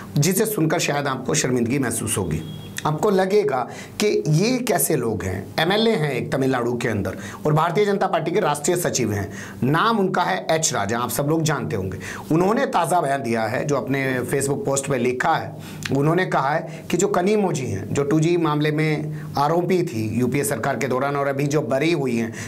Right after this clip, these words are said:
लेकिन उनका बरी होना बरी होना नहीं है साहब, इनका बरी होना साहब महान क्रांतिकारी काम है।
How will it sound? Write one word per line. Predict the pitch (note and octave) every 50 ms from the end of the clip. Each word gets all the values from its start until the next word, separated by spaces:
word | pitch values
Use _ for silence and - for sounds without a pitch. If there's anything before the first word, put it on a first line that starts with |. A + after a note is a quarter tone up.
| - -
लेकिन | D#3+ D3+ F#3 F#3
उनका | F#3+ G3 F#3+ G3 G#3+
बरी | G3+ F#3+ G3+ G3+ G#3
होना | G3+ F#3+ F#3+ G3+ G3
बरी | E3+ F3+ F#3+ F#3+
होना | F#3 F#3+ F#3 F#3 F3+
नहीं | E3+ F3 G3
है | F3+ C#3+
साहब, | - - G#2+ G2+ G2+ - - - - - -
इनका | D3+ E3+ F3+ F3 - B3+ B3+
बरी | B3+ B3+ C4 C4
होना | B3 A#3 B3 C4+ D4 - - - - - -
साहब | - - - - C#3 C#3+ D3 C#3+ C3 B2+ B2+
महान | C#3+ C#3 C#3 D3+ D3+ D3
क्रांतिकारी | C#3+ C#3 C3+ C3 B2+ C#3 A#2 C#3 B2+ C3
काम | A#2+ B2+ C3 B2+ C3 C#3+
है। | E3 F#3+